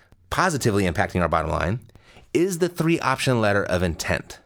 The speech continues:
And, and that's what I wanna cover today, is I believe if you're not using this tool, you're missing out on opportunities. And you're missing out on money.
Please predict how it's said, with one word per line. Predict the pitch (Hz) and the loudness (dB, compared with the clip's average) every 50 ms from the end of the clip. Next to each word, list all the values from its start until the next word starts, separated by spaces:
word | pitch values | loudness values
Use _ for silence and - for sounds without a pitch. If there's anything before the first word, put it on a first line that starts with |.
| _ _ _ _ - - - - - | _ _ _ _ -20 -20 -20 -20 -6
And, | - - 107 104 - | -2 0 0 0 2
and | - 101 101 120 | 0 0 2 2
that's | 147 196 - - | 0 -2 0 0
what | 202 | 0
I | 175 | 2
wanna | 156 151 131 - | 2 0 0 -2
cover | - - 127 117 117 | -2 -2 0 0 0
today, | 101 - 98 101 101 95 | -2 0 0 2 2 2
is | 92 87 | 2 2
I | 101 101 120 | 2 0 2
believe | 127 - 147 143 139 135 127 - - _ _ _ - _ - | 0 2 0 2 0 0 -2 -6 -18 _ _ _ -20 _ -10
if | - - - | -10 -8 -2
you're | - 127 120 | 0 2 2
not | 117 117 139 175 233 233 185 | 2 2 2 0 0 -2 -2
using | 139 160 180 175 160 156 135 113 | 0 0 0 2 2 0 0 0
this | 101 127 147 143 - | 0 0 0 0 -4
tool, | - - - - 170 147 107 - - 65 110 - - _ _ _ _ _ _ _ _ _ _ _ _ _ _ _ | -6 -8 -2 0 0 0 2 0 -2 -4 -6 -8 -12 _ _ _ _ _ _ _ _ _ _ _ _ _ _ _
you're | 101 117 143 | -2 0 0
missing | 185 220 233 214 - 170 151 | 0 0 -2 -2 -2 -2 0
out | 143 143 131 | 0 0 0
on | 120 113 | 0 2
opportunities. | 107 101 - 95 - - 104 87 76 80 - - - - _ _ _ _ _ _ _ _ _ - - _ | 0 0 -2 -4 -4 -2 -2 -2 -2 -4 -6 -10 -14 -18 _ _ _ _ _ _ _ _ _ -20 -20 _
And | - - 202 | -4 -2 0
you're | 202 104 | 2 2
missing | 131 175 190 - 165 151 | 0 0 -2 -2 -2 0
out | 143 135 131 | 0 0 0
on | 123 117 | 0 0
money. | 107 98 90 80 80 - - | 0 0 -2 -2 -4 -8 -14